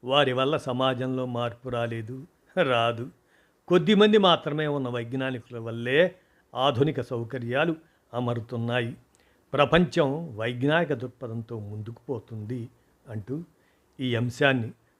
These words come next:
డాక్టర్ దేవరాజు మహారాజు, వీరు సుప్రసిద్ధ సాహితీవేత్త,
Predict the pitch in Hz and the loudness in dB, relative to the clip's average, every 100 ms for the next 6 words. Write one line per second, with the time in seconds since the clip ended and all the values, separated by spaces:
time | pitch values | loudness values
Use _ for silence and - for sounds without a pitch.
0 | - 113 131 123 110 113 123 135 123 110 | -8 0 0 -2 -8 -2 0 2 0 -2
1 | 110 107 123 117 107 139 _ _ _ - | -4 -4 -2 -4 -6 -12 _ _ _ -6
2 | 135 165 127 123 117 143 147 117 113 120 | -2 0 -2 -4 -4 -4 -4 -6 -6 -2
3 | 123 117 110 113 117 110 120 143 | -2 -2 -4 -6 -6 -6 -10 -10